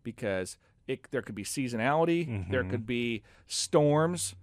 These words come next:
Speaker 1: or other events that have impacted these numbers. There could be a lot of things that I don't yet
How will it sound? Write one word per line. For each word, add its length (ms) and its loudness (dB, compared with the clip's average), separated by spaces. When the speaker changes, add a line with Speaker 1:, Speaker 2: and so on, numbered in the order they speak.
Speaker 1:
or 180 6
other 220 6
events 400 0
that 80 -2
have 100 -2
impacted 580 -2
these 200 -6
numbers. 340 -4
There 120 -2
could 120 -10
be 100 -6
a 60 -4
lot 220 -2
of 100 -4
things 380 -6
that 240 -6
I 300 -2
don't 360 -6
yet 320 -2